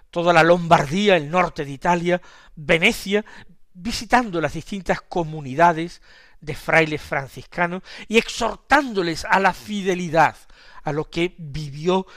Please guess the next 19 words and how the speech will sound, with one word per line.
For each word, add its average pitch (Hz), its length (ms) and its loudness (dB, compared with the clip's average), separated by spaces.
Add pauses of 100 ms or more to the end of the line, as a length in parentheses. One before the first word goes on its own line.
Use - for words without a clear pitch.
(140)
enseñó 165 720 -2
y 185 120 -6
practicó 196 920 -2 (420)
San 135 300 -2
Francisco. - 600 -12
Todo 254 340 2
esto 226 320 -6 (640)
con 160 300 -8
el 151 100 -8
espíritu 180 680 -8
franciscano 185 880 -2 (280)
imbuido 226 800 0 (460)
de 165 340 -8
dulzura, 190 760 -4 (640)
de 156 160 -6
ternura 190 560 2
hacia 151 200 -4
los - 140 -10
hermanos, 160 360 -2